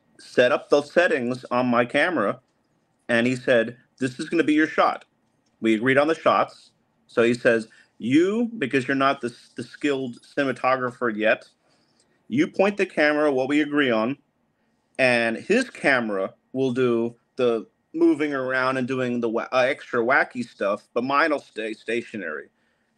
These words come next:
And so that way it always was gonna be in focus and all that good stuff. So we shot an entire movie together. So half of a movie, I was the co-cameraman.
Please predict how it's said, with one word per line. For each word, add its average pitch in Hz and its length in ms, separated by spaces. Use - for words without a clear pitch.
And 110 360
so 104 380
that 113 220
way 110 360
it 117 160
always 127 420
was 120 140
gonna 113 140
be 107 200
in 98 80
focus 104 540
and 95 340
all 104 140
that 98 120
good 92 180
stuff. 90 260
So 120 440
we 143 100
shot 143 420
an 127 100
entire 123 300
movie 139 400
together. 113 500
So 135 140
half 120 340
of 135 140
a 139 60
movie, 123 400
I 107 200
was 117 380
the 120 80
co-cameraman. 110 920